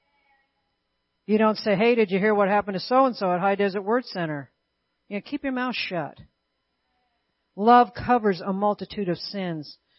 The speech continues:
If you're out there gossiping, you know what that says to me? Your love walk is super weak. If a brother or a sister falls, you're supposed to pray for them.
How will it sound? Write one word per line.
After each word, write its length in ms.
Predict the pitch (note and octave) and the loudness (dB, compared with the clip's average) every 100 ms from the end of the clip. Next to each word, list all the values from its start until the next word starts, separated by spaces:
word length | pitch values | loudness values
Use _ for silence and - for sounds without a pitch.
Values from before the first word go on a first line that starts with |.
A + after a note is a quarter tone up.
| _ | _
If 140 | G3 B3 | -8 -2
you're 140 | B3+ | 2
out 200 | B3 A#3+ | 2 4
there 120 | A3 | 0
gossiping, 540 | F#3+ G#3 G#3+ - G3+ F#3+ | 4 4 4 2 -6 -4
you 80 | |
know 80 | G3+ | -2
what 100 | G3+ | 0
that 180 | G3+ G3 | 0 -2
says 280 | - G#3 - | -2 -6 -6
to 80 | G#3 | -8
me? 380 | G3+ G3+ G3 - _ - | -4 -4 -6 -10 _ -2
Your 160 | G3+ | 2
love 300 | G3 G3 G3 | 4 4 4
walk 360 | E3 F3+ F3 - | 4 4 4 0
is 120 | D#3+ - - | -8 -12 -10
super 360 | F#3 - E3+ | -10 -6 -6
weak. 500 | D#3 D#3+ D3+ - - _ _ _ _ _ _ _ _ _ _ _ _ _ _ _ _ _ _ _ _ B5 _ _ _ _ _ _ _ _ _ - | -4 -4 -4 -8 -20 _ _ _ _ _ _ _ _ _ _ _ _ _ _ _ _ _ _ _ _ _ _ _ _ _ _ _ _ _ _ -4
If 120 | G3+ | 2
a 80 | G#3 | 2
brother 380 | G3+ A3+ A#3 A#3 | 6 6 8 6
or 80 | G#3 | 4
a 40 | |
sister 420 | - A#3 - G#3 | 2 -2 -2 -6
falls, 400 | F#3+ A3 G3+ G3 | -2 4 4 4
you're 100 | G#3 | 2
supposed 520 | G#3 A3 F3+ G#3 F#3+ | -2 -2 0 0 0
to 80 | F#3+ | -6
pray 380 | - - G#3 G#3+ | -6 -2 0 0
for 220 | - F#3+ | -2 -4
them. 400 | F3 F3 D3+ C3+ | -2 -4 -4 -8